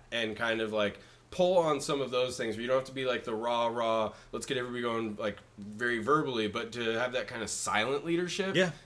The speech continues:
Speaker 1: is something that I think is, that he's capable
Speaker 2: It's
Speaker 1: of.
Speaker 2: attainable for him. He can lead by example in that way because we know he's a hard worker. We know he's gonna hit the books hard and all that kind of stuff.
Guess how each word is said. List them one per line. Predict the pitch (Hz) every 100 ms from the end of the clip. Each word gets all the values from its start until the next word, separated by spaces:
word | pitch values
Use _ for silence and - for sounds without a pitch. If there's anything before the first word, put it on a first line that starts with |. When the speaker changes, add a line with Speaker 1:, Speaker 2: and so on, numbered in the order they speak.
| -
Speaker 1:
is | 151 147
something | 160 143 160 143
that | 143
I | 131
think | - 247 220
is, | 185 -
that | 170 165 165
he's | 175 165
capable | 220 - 220 196
Speaker 2:
It's | 175 202
Speaker 1:
of. |
Speaker 2:
attainable | - 175 226 208 143
for | 120 135 123
him. | 131
He | 147
can | 156 180 196 170
lead | 156 143
by | 135
example | 127 107 117 147 131
in | 117
that | 110 110
way | 113
because | 117 120 113
we | 120
know | 135
he's | 147 131
a |
hard | 117 123 104
worker. | 117 113 120 117
We | 113
know | 113 120
he's | 123
gonna | 120 113
hit | 113
the | 107
books | 110 110 -
hard | 110 107
and | 104
all | 107
that | 110
kind | 113
of | 104
stuff. | - 107